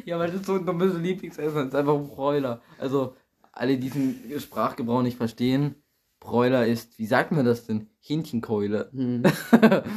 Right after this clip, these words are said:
Speaker 1: Also, ich hatte ja auch früher mal richtig Essprobleme. Also, also nicht Magersucht, sondern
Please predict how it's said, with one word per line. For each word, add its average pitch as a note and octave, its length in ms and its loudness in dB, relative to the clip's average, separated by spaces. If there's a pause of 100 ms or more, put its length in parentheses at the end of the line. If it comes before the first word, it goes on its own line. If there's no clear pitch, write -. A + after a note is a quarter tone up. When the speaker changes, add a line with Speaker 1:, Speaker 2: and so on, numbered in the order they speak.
(1120)
Speaker 1:
Also, C3 160 -2
ich - 120 -10
hatte D#3 140 -6
ja B2+ 60 0
auch A#2+ 100 -2
früher C#3+ 180 0
mal B2 120 2
richtig B2 340 -4
Essprobleme. A2 680 -2
Also, G#2+ 400 -2
also A#2 440 -2 (300)
nicht C#3+ 380 0
Magersucht, C3+ 680 2
sondern A#2 300 0